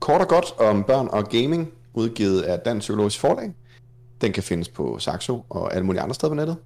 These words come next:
Og så er der The Human Factor in Esport, som er, øh, lidt ældre, engelsk og udgivet af Books on Demand. Og så kommer der en tredje snart, som vi stadig leger lidt med navn på, men grundlæggende kommer den til at handle om kompetenceudvikling igennem gaming,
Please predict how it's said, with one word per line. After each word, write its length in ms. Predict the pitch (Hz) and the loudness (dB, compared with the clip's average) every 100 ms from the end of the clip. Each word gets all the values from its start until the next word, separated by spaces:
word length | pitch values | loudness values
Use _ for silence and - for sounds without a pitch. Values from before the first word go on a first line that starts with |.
| - - | -12 -2
Og 140 | 107 | -2
så 240 | - 139 - | 2 0 2
er 100 | 101 | 4
der 280 | 92 87 90 | 4 4 4
The 340 | 104 104 - | 2 2 4
Human 240 | 160 170 110 | 4 4 0
Factor 540 | - 143 139 - 101 - | 0 0 0 0 0 0
in 260 | 113 110 120 | 0 0 -2
Esport, 680 | 190 - - 98 60 - - - - - - - | -4 -2 -2 -2 -2 -8 -18 -20 -20 -20 -16 -6
som 320 | - 104 95 | -2 -2 0
er, 260 | 98 95 92 87 82 82 | 2 2 4 2 0 -2
øh, 60 | 82 | -4
lidt 160 | 107 139 | -4 -2
ældre, 420 | 143 170 202 175 - | -2 -2 -4 -4 -8
engelsk 500 | - 139 135 113 - | -8 -4 -4 -4 -6
og 200 | - 101 | -4 -2
udgivet 440 | 107 107 110 98 - | 0 0 0 -2 -2
af 540 | - - - - - - - - - | -4 -6 -6 -10 -12 -14 -18 -20 -4
Books 200 | 120 - | -2 0
on 80 | 92 | -2
Demand. 260 | 98 185 127 - - - - - | 0 0 -2 -12 -20 -20 -20 -2
Og 280 | 123 143 156 | 4 4 4
så 100 | 156 | 4
kommer 180 | 156 147 | 2 2
der 60 | 123 | 2
en 60 | |
tredje 260 | - 139 160 | 2 2 2
snart, 460 | - 143 165 - | 2 0 0 -2
som 600 | - - - 120 107 104 - | -6 -4 -2 0 0 -2 -4
vi 280 | 113 110 | 0 0
stadig 400 | 110 123 127 139 | 2 6 6 6
leger 200 | 127 123 | 4 4
lidt 240 | 120 127 117 | 4 2 2
med 80 | 110 | 0
navn 300 | 131 131 117 | 2 2 2
på, 260 | 123 110 | 2 4
men 180 | 101 98 | 2 0
grundlæggende 440 | 147 175 156 131 | 2 4 2 0
kommer 240 | 107 110 104 | 0 0 0
den 100 | 104 | 0
til 120 | 131 | 2
at 120 | 113 | 2
handle 300 | 110 110 123 | 2 2 0
om 280 | - 92 90 | 2 0 -2
kompetenceudvikling 1040 | - 98 107 131 143 117 98 95 95 95 | -2 -2 0 -2 0 2 4 2 2 -2
igennem 380 | 107 110 120 92 | -2 0 0 0
gaming, 480 | 87 101 113 110 107 | 0 0 0 -2 -6